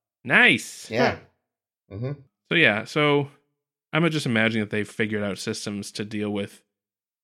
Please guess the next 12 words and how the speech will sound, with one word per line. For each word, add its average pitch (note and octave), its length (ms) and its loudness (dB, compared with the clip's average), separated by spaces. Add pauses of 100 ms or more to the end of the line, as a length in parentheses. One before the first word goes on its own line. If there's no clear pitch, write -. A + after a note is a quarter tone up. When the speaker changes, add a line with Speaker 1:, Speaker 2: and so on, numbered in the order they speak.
(220)
Speaker 2:
You're E3+ 160 0
probably A#3+ 220 10
just C3 180 0
raised B2+ 400 6
by A2 160 8
Speaker 1:
the B2 60 4
Speaker 2:
the B2 60 10
Speaker 1:
orphan A2+ 260 6
Speaker 2:
community. G#2 60 0 (260)
Speaker 1:
problem. G2 240 -2 (380)
Speaker 2:
Yeah. G#2 320 -2 (220)
Speaker 1:
Yeah. G#2 400 2